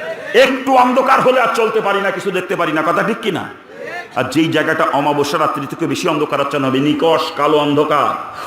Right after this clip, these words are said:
ওই অন্ধকারের মধ্যে চুলের থেকেও চিকুন, খুরের থেকেও ধার, ওই ব্রিজের উপর দিয়ে এই গাড়ি চালায় আমাকে আপনাকে পার হতে হবে। তিনি কেমন দক্ষ ড্রাইভার হওয়া দরকার, একটু চিন্তা করেন,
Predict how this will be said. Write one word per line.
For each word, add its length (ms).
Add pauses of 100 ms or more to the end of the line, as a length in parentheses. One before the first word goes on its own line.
ওই 200
অন্ধকারের 600
মধ্যে 560 (120)
চুলের 480
থেকেও 300
চিকুন, 800
খুরের 440
থেকেও 320
ধার, 440 (400)
ওই 140
ব্রিজের 380
উপর 160
দিয়ে 200
এই 60
গাড়ি 200
চালায় 260
আমাকে 220
আপনাকে 240
পার 180
হতে 180
হবে। 220 (1160)
তিনি 180
কেমন 320
দক্ষ 220
ড্রাইভার 420
হওয়া 160
দরকার, 280
একটু 160
চিন্তা 260
করেন, 200